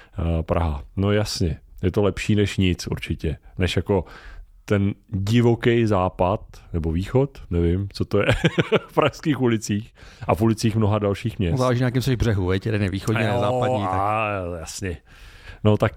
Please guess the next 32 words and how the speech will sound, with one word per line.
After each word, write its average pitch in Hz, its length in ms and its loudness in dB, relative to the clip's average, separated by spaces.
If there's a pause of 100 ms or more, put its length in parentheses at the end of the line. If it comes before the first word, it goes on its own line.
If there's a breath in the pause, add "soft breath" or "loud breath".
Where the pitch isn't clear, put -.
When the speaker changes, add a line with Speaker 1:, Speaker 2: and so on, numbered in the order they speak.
(140)
Speaker 1:
každopádně, 107 920 2
eh, 87 300 0
je 95 80 2
to 110 120 0
lepší 110 260 -2
než 107 160 0
nic, 98 480 -4
eh, 98 200 2
nechat 92 380 -2
to 92 360 2
absolutně 98 400 0
neregulovaně, 95 880 2
eh, 90 280 -2 (720)
parkování, 87 1120 0 (760)
ale, 87 280 0 (400 loud breath)
ale, 92 300 2 (220)
eh, 90 360 2
taky 95 200 0
se 113 140 2
na 107 60 4
Speaker 2:
Co, 131 80 4
Speaker 1:
to - 60 2
Speaker 2:
ale 117 160 4
Speaker 1:
jde - 20 2
Speaker 2:
jako, 113 200 2
Speaker 1:
odzumovat 135 360 0
a - 40 0
Speaker 2:
to, 123 60 -2
jako 127 40 2
Speaker 1:
podívat. 127 220 0
Speaker 2:
ta 120 100 0
cesta 127 500 0